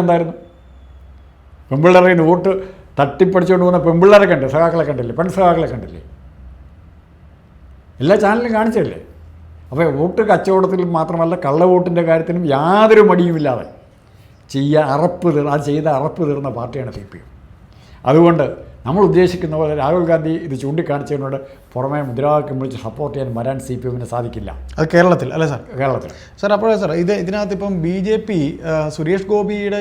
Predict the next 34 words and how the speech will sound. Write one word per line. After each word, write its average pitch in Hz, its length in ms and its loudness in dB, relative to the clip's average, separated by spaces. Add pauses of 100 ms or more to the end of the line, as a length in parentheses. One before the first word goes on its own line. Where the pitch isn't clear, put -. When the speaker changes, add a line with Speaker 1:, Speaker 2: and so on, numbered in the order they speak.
(120)
Speaker 2:
ജയം 185 260 -2 (380)
ബി 147 160 -2
ജെ 185 140 0
പിക്ക് 175 300 -6
കേരളത്തിലൊരു 170 580 -4
വൻ, 156 100 -4 (680)
ആ, - 20 0 (460)
പിന്നെ 151 280 -4
എന്താ 165 180 -2
പറയുക, 165 240 0
അവരുടെ 160 200 -2 (120)
ജയത്തിൻ്റെ 180 400 -2 (100)
മാറ്റ് 190 360 -6 (120)
കുറച്ചതായിട്ട് 165 480 -8
നമുക്ക് 139 240 -10
കാണാൻ 135 240 -8
കഴിയുമോ? 117 240 -10 (300)
അവരുടെ 156 240 -8 (160)
മാറ്റ് 156 240 -8 (260)
Speaker 1:
തീർച്ചയായിട്ടും. 170 580 2 (160)
Speaker 2:
ആ, - 20 -2 (260)
അത് 180 160 2
ഒരു 185 160 0
വല്ലാത്ത 190 400 0
നാണക്കേടായിരിക്കുന്നു 165 800 -2
അല്ലേ? 135 200 -6
Speaker 1:
സുരേഷ് 196 380 2
ഗോപിയും 180 360 4 (120)
ബി 160 80 -2 (100)
ജെ 165 160 6
പിയും 120 220 -6 (1160)
കള്ളവോട്ടിൻ്റെ 165 600 2
വിശദവിവരങ്ങൾ 151 560 0 (100)
പുറത്ത് 135 240 -4